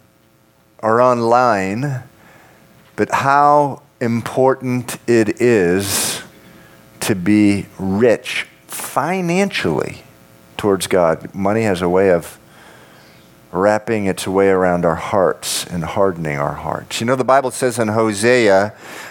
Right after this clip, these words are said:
"My people," this is God speaking, "are destroyed for lack of knowledge." But in the Psalms, it says, "The righteousness of God, which comes by the teaching of the word,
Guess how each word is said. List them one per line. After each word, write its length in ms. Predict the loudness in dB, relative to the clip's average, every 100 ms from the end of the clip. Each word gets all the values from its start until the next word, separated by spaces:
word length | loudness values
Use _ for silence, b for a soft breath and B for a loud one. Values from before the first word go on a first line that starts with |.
| B
"My 360 | -2 2 2 -2 -8
people," 640 | -6 -2 -2 0 2 2
this 180 | 0 -2
is 80 | 0
God 360 | 2 4 2
speaking, 760 | -4 -8 -6 -4 -4 -4 -6 -8 B B B B B B B
"are 140 | 2 2
destroyed 880 | 0 -6 -6 -2 2 4 4 2 -2
for 240 | 0 2
lack 340 | 4 4 2
of 120 | -6 -2
knowledge." 800 | 2 4 4 0 -8 -12 -12 -14 -20 _ _ _ _ _ _ _ _ _ _ _ _ _ _ _ _ _ _ _ _ _ _ _ _ _ _ _ _ _ _ _ _ _ -6
But 80 |
in 80 | -2
the 80 | 0
Psalms, 520 | 2 4 4 2 -2
it 120 | -6
says, 380 | -2 0 0 0
"The 140 | -2 0
righteousness 1120 | 0 0 -2 -4 -8 -8 -8 -4 -4 -2 -4
of 180 | -6
God, 600 | -2 0 2 0 -4 -10 -10
which 200 | -10 -6
comes 260 | -4 -4
by 220 | -2 -4 -2
the 120 | -6
teaching 480 | -8 -6 -4 -6 -6
of 140 | -6
the 120 | -6
word, 480 | -4 -4 -4 -8 -14